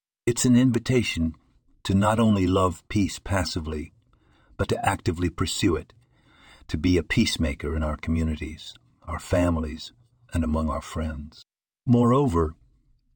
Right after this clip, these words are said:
Hillel's call to love people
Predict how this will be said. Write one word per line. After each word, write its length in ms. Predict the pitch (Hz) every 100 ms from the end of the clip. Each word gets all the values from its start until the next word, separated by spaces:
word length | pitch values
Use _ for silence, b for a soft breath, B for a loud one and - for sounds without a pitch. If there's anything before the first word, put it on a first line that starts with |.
| _ _ _
Hillel's 440 | 147 147 147 123
call 460 | - - 113 92 82
to 160 | 90
love 260 | 85 92 98
people 540 | - 92 82 76 78